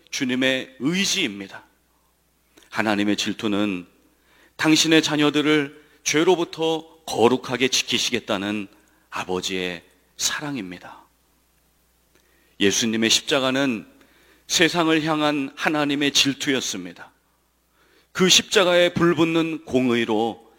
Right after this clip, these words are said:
세상을 심판하셨지요. 십자가의 불같은 사랑으로 우리를 구원하셨습니다. 이제부터라도 우리는 하나님을 질투나게 하지 말아야 되겠습니다. 하나님을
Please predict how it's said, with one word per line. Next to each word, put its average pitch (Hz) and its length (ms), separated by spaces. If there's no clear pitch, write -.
세상을 123 560
심판하셨지요. 147 920
십자가의 202 560
불같은 190 480
사랑으로 156 680
우리를 101 420
구원하셨습니다. 110 1120
이제부터라도 160 720
우리는 151 680
하나님을 226 540
질투나게 226 600
하지 196 240
말아야 120 380
되겠습니다. 104 760
하나님을 208 640